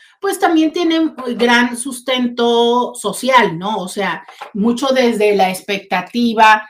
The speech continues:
desde cómo es que también a hombres y a mujeres nos enseñan que algún día vas a crecer y vas a tener tus hijos.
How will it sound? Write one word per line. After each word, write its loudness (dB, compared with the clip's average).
desde 0
cómo 0
es 0
que -6
también 0
a 2
hombres -2
y 0
a -2
mujeres -4
nos -4
enseñan -4
que -4
algún -4
día 0
vas 0
a -8
crecer -6
y -6
vas 0
a -4
tener -4
tus -6
hijos. -6